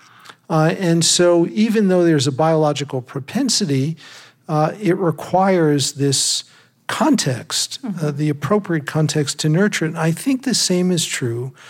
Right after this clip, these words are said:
Speaker 1: for kindness. Uh, I think we come into the world with this innate propensity, but for this propensity to be expressed, it requires nurturing.
Speaker 2: Right. Yeah, because we, we don't,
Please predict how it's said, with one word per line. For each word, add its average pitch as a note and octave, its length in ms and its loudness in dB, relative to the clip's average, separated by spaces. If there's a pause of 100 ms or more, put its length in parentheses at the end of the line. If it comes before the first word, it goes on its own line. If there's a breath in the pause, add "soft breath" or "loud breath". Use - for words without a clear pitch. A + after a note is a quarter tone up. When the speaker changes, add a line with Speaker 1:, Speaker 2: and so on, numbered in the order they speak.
(120)
Speaker 1:
for - 180 -2
kindness. C#3+ 760 -2 (480 loud breath)
Uh, D3 300 2
I D3+ 120 0
think F3 280 -2
we D3+ 100 2
come F3 280 -6
into F#3 240 0
the E3+ 100 0
world D#3 500 0
with C3+ 200 -4
this B2 240 -2
innate D#3 480 -2
propensity, C3 800 -2 (400 loud breath)
but D#3 180 2
for G3+ 340 2
this F3 280 2
propensity D3+ 720 -2
to C#3+ 160 -6
be C#3 180 -2
expressed, B2+ 720 -2 (380 loud breath)
it D3+ 80 2
requires C3 840 0 (300 loud breath)
nurturing. C3 640 -2 (420)
Speaker 2:
Right. F#3 380 0
Yeah, A3 180 4
because A3 300 0
we, - 120 -4
we C4 140 0
don't, C4+ 180 0